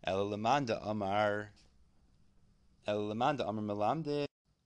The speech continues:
So then, if you hold like the Manda Amar Ein Melamdin, very good. You could say you don't have to learn from Hakel and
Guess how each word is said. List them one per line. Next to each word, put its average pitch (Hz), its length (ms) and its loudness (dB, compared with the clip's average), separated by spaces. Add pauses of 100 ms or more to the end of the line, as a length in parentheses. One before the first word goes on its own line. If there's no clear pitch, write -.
(760)
So 113 200 -2
then, 165 380 6
if 160 120 0
you 117 120 2
hold 120 180 6
like 113 120 -2
the 117 60 -10
Manda 113 240 0
Amar 120 140 0
Ein 120 120 -2
Melamdin, 120 520 2
very 117 240 0
good. 117 380 2
You 110 80 -8
could 120 160 -6
say 117 300 2
you 117 160 -2
don't 120 160 -2
have 117 120 -4
to 117 80 -4
learn 117 320 2
from 117 420 0
Hakel 117 880 4
and 117 580 -2